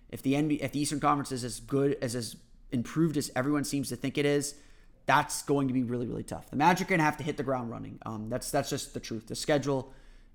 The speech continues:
is especially difficult, um, in this, in this stretch from Thanksgiving to Christmas, and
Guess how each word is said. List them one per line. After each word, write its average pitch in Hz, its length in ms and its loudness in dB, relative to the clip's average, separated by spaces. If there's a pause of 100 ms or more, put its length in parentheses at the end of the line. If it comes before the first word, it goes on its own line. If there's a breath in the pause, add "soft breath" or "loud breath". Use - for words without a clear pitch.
(120)
is 127 480 0
especially 143 800 2
difficult, 120 520 -4 (440 soft breath)
um, 120 340 2
in 127 180 2
this, 120 300 0
in 139 160 2
this 135 140 2
stretch 127 300 2
from 127 140 0
Thanksgiving 117 440 -2
to 117 80 -4
Christmas, 113 420 -6
and 113 320 -4